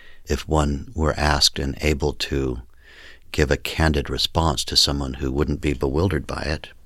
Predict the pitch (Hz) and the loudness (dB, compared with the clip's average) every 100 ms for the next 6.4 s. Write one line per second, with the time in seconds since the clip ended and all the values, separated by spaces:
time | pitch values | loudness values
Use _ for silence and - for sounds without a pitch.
0 | - - - 85 78 71 - - 90 90 | -18 -14 0 4 4 2 -8 -4 0 2
1 | 90 71 64 - 71 - 85 73 - - | 2 0 -2 -4 -4 0 2 2 0 -4
2 | - - - - - - 80 78 78 69 | -10 -16 -14 -14 -10 0 2 2 2 -2
3 | 73 90 92 - - 71 80 67 67 76 | -6 -10 -16 -16 -8 2 2 2 -2 -2
4 | 73 73 71 69 - - 76 - - - | 2 2 2 -2 -4 -2 -2 -2 -4 -2
5 | - - - - - - - - - 73 | -2 -2 -6 -6 -8 -12 -14 -6 0 0
6 | 71 73 65 | 2 0 -2